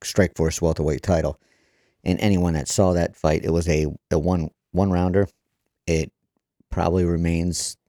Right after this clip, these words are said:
the best one round fight in M M A history. It was, uh, a crazy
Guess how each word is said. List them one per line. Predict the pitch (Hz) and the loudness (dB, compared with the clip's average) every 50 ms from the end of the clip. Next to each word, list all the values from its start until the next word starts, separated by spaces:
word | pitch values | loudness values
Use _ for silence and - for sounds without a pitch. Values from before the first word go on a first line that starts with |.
| _ _ _ _ _ _ _ _ _ _ | _ _ _ _ _ _ _ _ _ _
the | 80 78 82 85 82 | -6 -2 0 0 0
best | 78 69 76 87 85 - - - | 0 0 0 0 0 -2 -4 -4
one | 82 80 87 87 85 | -2 0 0 0 0
round | 80 78 78 78 80 | -2 -2 -4 -4 -4
fight | - - 82 80 78 - | -2 -2 -2 -2 -2 -4
in | - 71 73 76 78 73 | -6 -6 -4 -4 -4 -6
M | - - 85 85 | -6 -4 -4 -2
M | 85 80 80 | -2 -2 -2
A | 73 | -2
history. | 71 73 - 98 95 - - - 101 95 - - _ _ _ _ _ _ _ _ _ _ _ _ _ - | -2 0 0 0 0 0 0 0 0 0 0 -4 _ _ _ _ _ _ _ _ _ _ _ _ _ -4
It | 80 - - | -4 -4 -2
was, | 67 71 73 69 69 - - - - - - _ _ _ _ _ - - - - | -4 -4 -2 -2 -4 -4 -6 -8 -8 -10 -14 _ _ _ _ _ -20 -18 -12 -10
uh, | - - - - - _ - | -10 -8 -10 -10 -14 _ -8
a | - - | -8 -8
crazy | - - - - 95 98 101 95 95 92 80 82 87 87 87 85 90 85 | -8 -10 -6 -2 2 2 4 4 2 0 0 -2 -2 -2 0 0 -2 -4